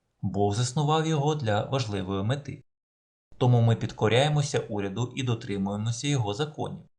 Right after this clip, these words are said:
якщо, звісно, якийсь закон не перебуває у прямій розбіжності з законом Божим. Ми підкоряємося не тільки тому, що боїмося покарання, але й тому, що це правильно і завгодно Богові.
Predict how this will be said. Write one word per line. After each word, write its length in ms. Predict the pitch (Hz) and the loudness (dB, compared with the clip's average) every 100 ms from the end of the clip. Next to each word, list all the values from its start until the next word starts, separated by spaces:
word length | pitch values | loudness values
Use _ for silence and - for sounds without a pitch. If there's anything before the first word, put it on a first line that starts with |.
| _ | _
якщо, 400 | - - - 160 - | -8 -6 -2 -2 -2
звісно, 400 | 123 131 - 107 | -2 -2 -2 -4
якийсь 300 | 101 113 98 | -4 -4 -2
закон 440 | 113 113 101 98 - _ _ | -4 -4 -4 -6 -10 _ _
не 140 | 160 | -2
перебуває 640 | 151 139 143 156 143 95 92 | 0 0 0 0 2 2 0
у 80 | 95 | -8
прямій 380 | - 104 92 92 | -6 -2 0 0
розбіжності 760 | 101 - 143 147 147 - 147 - | -2 -4 -6 -2 -4 -4 -10 -8
з 60 | |
законом 540 | 104 117 - 95 98 101 | -4 -4 -4 -6 -4 -4
Божим. 320 | 98 95 - - _ _ _ _ _ _ _ _ _ - | -6 -8 -12 -20 _ _ _ _ _ _ _ _ _ -14
Ми 240 | - 104 | -4 -2
підкоряємося 800 | 104 107 - 110 165 139 107 - | -2 -2 0 2 4 2 0 -2
не 140 | 101 95 | -4 -4
тільки 340 | - 190 - | -4 -6 -6
тому, 300 | - 104 95 | -6 -4 -4
що 200 | 95 - | -4 -8
боїмося 540 | 92 101 107 98 - - | -6 -4 -2 -4 -6 -10
покарання, 640 | 98 - 107 98 98 120 - _ _ _ _ _ | -12 -4 -2 -2 -6 -14 -18 _ _ _ _ _
але 240 | 127 127 | 2 4
й 40 | 123 | 4
тому, 320 | 127 185 180 | 2 2 2
що 140 | 170 | 0
це 160 | - - | -2 -2
правильно 640 | - 98 92 95 113 - | 0 0 0 0 -4 -4
і 60 | - | -6
завгодно 520 | 113 110 90 98 107 | 0 0 -2 -4 -2
Богові. 480 | 139 151 - - - | -2 -2 -4 -8 -18